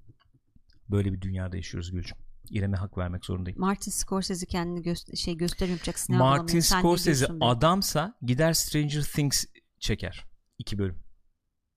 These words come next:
Speaker 2: Niye?
Speaker 1: İş, para.
Speaker 2: Çüş, adam
Speaker 1: Sektör.
Speaker 2: ölmedi daha, dur.
Speaker 1: <laughs> Adam ölse <laughs> ö-, ölüsü çekmez lan. <laughs> Ki diyorum,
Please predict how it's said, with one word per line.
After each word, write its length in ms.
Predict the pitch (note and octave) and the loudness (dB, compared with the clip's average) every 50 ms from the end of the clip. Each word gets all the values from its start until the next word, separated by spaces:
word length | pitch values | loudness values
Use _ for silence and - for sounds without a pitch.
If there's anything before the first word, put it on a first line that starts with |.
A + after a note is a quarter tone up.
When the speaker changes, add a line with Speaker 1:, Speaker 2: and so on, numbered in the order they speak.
| _ _ _ _ _ _ - | _ _ _ _ _ _ -6
Speaker 2:
Niye? 260 | F#3 F#3+ F#3+ G3 A3+ - _ _ _ _ - - - - - - - _ _ _ _ _ - _ _ _ _ _ _ _ _ _ _ _ _ _ _ _ _ - | -4 -4 -4 -4 -6 -10 _ _ _ _ -20 -20 -20 -20 -20 -20 -20 _ _ _ _ _ -20 _ _ _ _ _ _ _ _ _ _ _ _ _ _ _ _ -12
Speaker 1:
İş, 340 | - C#3 D3 - - - _ _ _ _ - | -10 -10 -10 -10 -14 -16 _ _ _ _ -4
para. 240 | - B2+ A#2 A#2 B2 - _ _ _ _ _ _ _ _ _ _ | -2 -2 -2 -2 -6 -10 _ _ _ _ _ _ _ _ _ _
Speaker 2:
Çüş, 320 | - - - F3+ F3 - - | -16 -14 -10 -8 -6 -6 -4
adam 100 | - F3 | 0 2
Speaker 1:
Sektör. 280 | G3+ G3+ G3 - G#3 | 2 2 2 4 6
Speaker 2:
ölmedi 480 | G#3 G#3 A3 A3 G#3 G3 F#3+ E3 E3 D#3+ | 6 8 8 6 6 4 2 0 0 0
daha, 260 | F#3 F3 E3+ F3+ E3 | 0 2 2 2 2
dur. 340 | E3+ F3+ F3 - - - - - - _ _ - - _ _ - - _ _ _ _ - - - - - - | 2 0 0 -2 -6 -12 -16 -20 -20 _ _ -20 -20 _ _ -20 -20 _ _ _ _ -20 -20 -20 -20 -18 -12
Speaker 1:
<laughs> 180 | - - - - - - - - - - - - - - - - - - - - - - - - | -10 -10 -10 -10 -12 -18 -20 -20 -20 -18 -16 -12 -10 -10 -10 -10 -12 -18 -18 -18 -18 -6 -2 -2
Adam 300 | D4+ - - D4 D4 A#3 | 0 2 2 2 2 2
ölse 640 | - D#3+ F#3 - B3 G#3 - - D#4 C#4+ E4 - - - - - - - - | 0 0 2 2 2 2 2 0 0 -2 -2 -4 -12 -20 -16 -8 -4 -2 0
<laughs> 100 | G#3+ F3 - - G#3 - - | 0 0 -2 -2 -4 -6 -6
ö-, 140 | - C3+ - - D3+ - | -6 -2 2 4 4 6
ölüsü 300 | G3 F#3 G#3 - - - | 6 4 2 0 0 0
çekmez 480 | - G#3 F3 - C3 A#2 A2+ A2 G#2+ | 2 0 0 2 0 0 0 0 0
lan. 120 | C3 D3+ - - | -2 -2 -2 0
<laughs> 1400 | G#3 F#3+ F3+ - - C#4+ - - - F4+ - - - - - _ - - - - - - - - - - - - - | 0 -2 0 0 0 0 0 0 -2 -2 -2 -6 -14 -14 -14 _ -20 -20 -20 -20 -20 -20 -20 -14 -12 -10 -6 -2 0
Ki 200 | - E4 C#4+ A3+ | 2 2 4 6
diyorum, 400 | B3+ C#4+ D4 C#4+ B3 G#3+ A#3 | 6 6 8 6 6 4 2